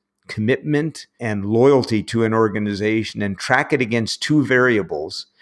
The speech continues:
how much is the organization clear on its values and how much do they believe in the organization's values? Second variable,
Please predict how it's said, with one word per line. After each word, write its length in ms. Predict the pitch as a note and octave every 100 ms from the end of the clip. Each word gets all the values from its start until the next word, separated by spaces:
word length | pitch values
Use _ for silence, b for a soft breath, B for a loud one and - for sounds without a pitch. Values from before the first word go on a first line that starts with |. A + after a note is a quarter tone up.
| b
how 120 | - C#3+
much 240 | E3 -
is 140 | C#3+
the 140 | A#2+ A#2+
organization 800 | B2 B2 B2 A2 A#2 B2 C3 A2+
clear 400 | - B2+ A#2+ A#2
on 80 | A2+
its 180 | G2
values 720 | G2 G#2 G2+ G2 G2+ G#2+ A2+ A2
and 200 | G2+ F#2+
how 160 | A2
much 320 | A#2 A#2 - -
do 120 | A2+
they 180 | G#2 G#2
believe 420 | G2+ A2+ C#3 C#3
in 80 | A2+
the 100 | G#2
organization's 800 | G#2 G2+ G2 F#2 F#2+ F2+ G2
values? 480 | D#2+ E2+ D#2 F2 G#2+
Second 560 | - - C#3 C#3 C#3 G2+
variable, 640 | A2 G2+ F#2+ F#2 G2 A2